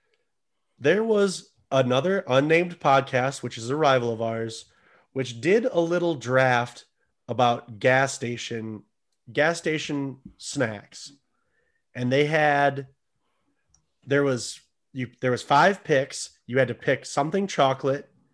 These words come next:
one bag of chips, one drink, one sweet candy, and one miscellaneous thing from the gas station. So I heard this draft,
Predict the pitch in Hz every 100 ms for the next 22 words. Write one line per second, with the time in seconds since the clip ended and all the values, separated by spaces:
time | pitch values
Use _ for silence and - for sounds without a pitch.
0 | _ - - - 120 139 185 170 175 185
1 | - 135 131 - - - _ _ _ _
2 | 120 117 160 185 127 143 165 123 127 -
3 | _ _ _ _ - 135 165 147 - -
4 | 165 208 - 190 190 185 190 185 _ _
5 | - 127 127 151 147 139 143 127 123 123
6 | 110 110 110 - - _ _ _ _ _
7 | - 135 117 117 110 117 117 - 110 110
8 | 123 _ _ _ - - _ _ - 151
9 | 135 117 113 95 - - 220 254 196 120
10 | - 113 107 110 -